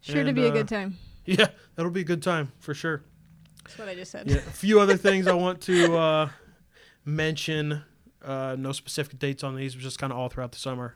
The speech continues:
Speaker 2: Of course, South Bend Cubs.
Speaker 1: South Bend Cubs.
Speaker 2: Fantastic experience. Uh, go back and listen to Chris's episode if you haven't yet. Um, they have all kind of giveaways, promotions. You can usually get tickets the day of.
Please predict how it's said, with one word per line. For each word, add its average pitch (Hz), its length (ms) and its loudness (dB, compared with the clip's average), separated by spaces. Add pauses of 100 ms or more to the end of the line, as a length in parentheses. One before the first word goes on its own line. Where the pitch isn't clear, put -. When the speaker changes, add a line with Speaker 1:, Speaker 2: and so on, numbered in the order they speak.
(140)
Speaker 2:
Of - 60 -20
course, 131 260 -8
South 120 220 -12
Bend 117 180 -12
Cubs. 165 340 -2
Speaker 1:
South 226 200 -14
Bend 233 160 -12
Cubs. 311 500 -2
Speaker 2:
Fantastic 170 640 0
experience. 151 600 -4
Uh, 135 120 -4
go 156 160 0
back 160 200 4
and 156 80 2
listen 147 220 0
to 143 60 -2
Chris's 143 360 0
episode 143 460 -2
if 135 140 -10
you 127 100 -4
haven't 135 300 -4
yet. 127 260 -6 (460)
Um, 123 400 -4 (180)
they 147 200 -2
have 147 220 0
all 151 300 0
kind 147 340 -4
of 127 140 -8
giveaways, 151 680 0
promotions. 135 880 -4
You 143 60 -18
can 143 140 -8
usually 151 280 -2
get 139 200 -6
tickets 143 320 -6
the - 80 -14
day 127 260 -6
of. 139 340 0